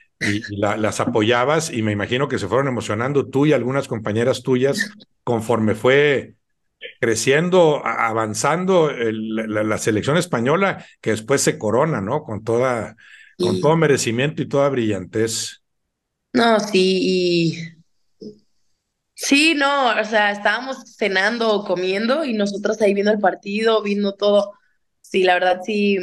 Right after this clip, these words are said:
Speaker 2: obviamente, pues, si hubiera mi-, ido a México, pues, México, ¿sabes? Cien por ciento. <laughs>
Speaker 1: Sí.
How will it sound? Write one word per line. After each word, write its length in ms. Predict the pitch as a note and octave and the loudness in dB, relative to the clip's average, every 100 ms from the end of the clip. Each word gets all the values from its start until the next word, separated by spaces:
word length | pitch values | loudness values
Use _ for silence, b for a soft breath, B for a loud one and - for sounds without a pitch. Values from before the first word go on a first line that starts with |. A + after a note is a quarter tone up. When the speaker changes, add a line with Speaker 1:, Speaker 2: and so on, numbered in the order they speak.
| - | -4
Speaker 2:
obviamente, 600 | - G#3+ A3+ A#3+ B3 B3 A#3+ | 0 2 2 -2 0 0 0
pues, 120 | G#3 | -4
si 80 | G3+ | 0
hubiera 160 | F3 F3+ | 0 0
mi-, 160 | G#3 G#3 | -4 -2
ido 160 | A3 | 0
a 40 | A3+ | 0
México, 560 | A#3 A3+ C4+ C4 - - | -4 -2 -2 -2 -6 -8
pues, 140 | E3+ - - | -8 -8 -6
México, 380 | F3+ F3 - E3 | -4 -4 -8 0
¿sabes? 240 | F#3 A#3 A#3 | 0 0 -4
Cien 140 | F3+ | -4
por 140 | - - | -4 -2
ciento. 300 | G#3+ G3+ - | 2 2 2
<laughs> 380 | - B3 - - _ _ B B B B _ _ | 0 0 0 -8 _ _ B B B B _ _
Speaker 1:
Sí. 80 | A#3+ | 4